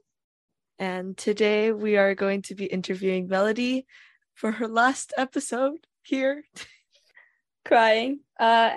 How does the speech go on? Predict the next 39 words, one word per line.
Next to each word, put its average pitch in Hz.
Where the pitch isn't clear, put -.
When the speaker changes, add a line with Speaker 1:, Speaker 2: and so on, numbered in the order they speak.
Speaker 2:
hey 240
guys, 233
it's 226
Melody. 226
You 214
might 220
know 220
me 220
from 240
the 226
other 240
two 247
seasons, 208
but 208
I'm 202
so 208
excited 202
to, 202
uh, 190
be 240
here 294
with 285
a 262
new 254
host, 240
and 202
it's 214
gonna 220
be 220
a 214
crazy 226
time 359
today 180
because 196
it 190
is 208
my 208
farewell 208
episode. -